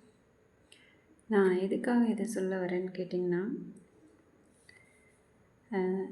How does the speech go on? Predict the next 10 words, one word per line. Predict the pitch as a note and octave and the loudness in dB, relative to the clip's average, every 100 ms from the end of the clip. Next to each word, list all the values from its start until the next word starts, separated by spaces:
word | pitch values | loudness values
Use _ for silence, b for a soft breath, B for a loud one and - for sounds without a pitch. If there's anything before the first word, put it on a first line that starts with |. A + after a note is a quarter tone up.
| - - - - | -12 -20 -16 -4
சிட்டுக்கு | A#3 - A#3+ A#3+ | -4 0 0 2
வந்து | A#3 G#3+ G#3+ G#3 | 2 2 0 0
ஆப்ரேஷனுக்கு | F#3+ F#3+ G#3 G#3 G3 F#3 F#3+ | 0 0 -2 -2 0 0 -2
வந்து | F#3 F#3+ B3 | -2 0 0
பாருங்க, | F#3+ F#3+ F#3 G#3+ - - | -2 0 0 -2 -6 0
இந்த | G#3 G3 G3 G3 F#3 F3+ | 4 4 4 4 4 4
அளவுக்கு | F3+ F#3 F#3+ F#3 - F#3 F3 E3 E3+ - | 2 2 0 -4 -4 -2 -2 -4 -6 -4
பணம் | F3 E3+ F3 F3 | 0 2 2 0
செலவானது | F3+ F3 F3 F3+ F3 F3+ F3 E3+ E3+ | -2 -2 -2 0 0 -2 -2 -4 -4
ஆப்ரேஷனுக்கு. | F#3+ F3 F3+ F3 F#3 F3+ F3 E3+ F3+ | -4 -4 -4 -2 0 0 0 -2 -4